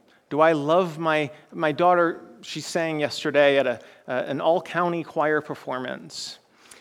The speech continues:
Did I look up there and say, "You know, she did a great job, so today I'm gonna love her"? <laughs>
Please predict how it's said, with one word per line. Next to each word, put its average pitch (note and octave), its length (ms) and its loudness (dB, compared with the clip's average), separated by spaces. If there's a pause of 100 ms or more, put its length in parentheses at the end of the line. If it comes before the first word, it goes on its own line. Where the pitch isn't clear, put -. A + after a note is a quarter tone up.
(140)
Did D3 100 2
I D3 100 8
look A3+ 200 6
up A3 180 6
there F3+ 200 8
and E3 120 2
say, D#3+ 380 4
"You F3 140 -6
know, E3 160 0
she - 180 -4
did A3+ 160 4
a G#3 60 4
great F#3+ 200 4
job, F3+ 300 6
so F3 140 -4
today D#3+ 920 4 (640)
I'm F3+ 260 6
gonna E3 180 4
love C#3 260 4
her"? - 280 -8 (300)
<laughs> A#2+ 80 -14